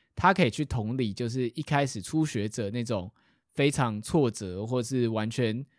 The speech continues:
并不想要管外界的眼光，只想要尽情吹奏的这种感觉。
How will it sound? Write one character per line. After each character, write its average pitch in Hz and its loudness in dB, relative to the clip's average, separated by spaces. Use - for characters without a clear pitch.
并 196 4
不 147 4
想 110 0
要 117 0
管 95 -4
外 139 2
界 127 0
的 113 2
眼 104 -4
光， 113 -4
只 120 -6
想 123 -2
要 104 -4
尽 120 -6
情 107 -6
吹 107 -4
奏 113 -2
的 92 -6
这 107 -8
种 95 -8
感 107 -10
觉。 - -18